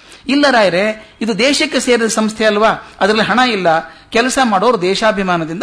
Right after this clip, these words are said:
ಮಾಡ್ಬೇಕು" ಅಂತ ವೆಂಕಟನಾರಾಯಣಪ್ಪ ಹೇಳಿದ್ರಂತೆ. ಅದಕ್ಕೆ ಅವ್ರ ಉತ್ತರ ಏನ್ ಕೊಟ್ರು ಅಂತ, "ಹಾಗಂದ್ರೆ ಏನಪ್ಪ, ಯಾರಾದ್ರೂ ಬಿಟ್ಟು ಕೆಲಸ ಮಾಡ್ತಾರಿಯೇ? ನನ್ ನೋಡ್ರಿ,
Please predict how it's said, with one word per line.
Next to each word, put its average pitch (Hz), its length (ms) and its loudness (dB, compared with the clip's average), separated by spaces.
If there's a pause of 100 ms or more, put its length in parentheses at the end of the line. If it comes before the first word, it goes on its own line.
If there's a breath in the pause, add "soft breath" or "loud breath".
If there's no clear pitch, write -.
ಮಾಡ್ಬೇಕು" 143 640 -2
ಅಂತ 160 140 -6
ವೆಂಕಟನಾರಾಯಣಪ್ಪ 151 640 -6
ಹೇಳಿದ್ರಂತೆ. 131 680 -10 (1300 loud breath)
ಅದಕ್ಕೆ 151 240 -4
ಅವ್ರ 143 160 0
ಉತ್ತರ - 180 -4 (140)
ಏನ್ 175 140 -2
ಕೊಟ್ರು 147 300 0
ಅಂತ, 139 160 -4 (640 soft breath)
"ಹಾಗಂದ್ರೆ 147 580 -2
ಏನಪ್ಪ, 151 340 -2 (520 soft breath)
ಯಾರಾದ್ರೂ 156 460 0
ಬಿಟ್ಟು 143 300 -8
ಕೆಲಸ 143 260 -6
ಮಾಡ್ತಾರಿಯೇ? 139 920 -2 (360)
ನನ್ 185 140 2
ನೋಡ್ರಿ, 208 640 0